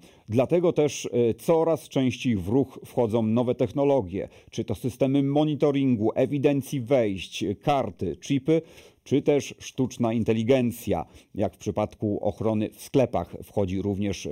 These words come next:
w sukurs. E, będzie ten trend, e, z pewnością,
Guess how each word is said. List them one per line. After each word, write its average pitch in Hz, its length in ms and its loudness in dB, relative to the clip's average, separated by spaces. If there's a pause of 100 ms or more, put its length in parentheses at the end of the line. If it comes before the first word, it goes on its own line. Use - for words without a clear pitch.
w - 100 -12
sukurs. 120 540 -2 (540)
E, 104 260 4
będzie 139 540 2
ten 110 240 2
trend, 127 480 0
e, 104 540 2
z - 100 -8
pewnością, 113 720 0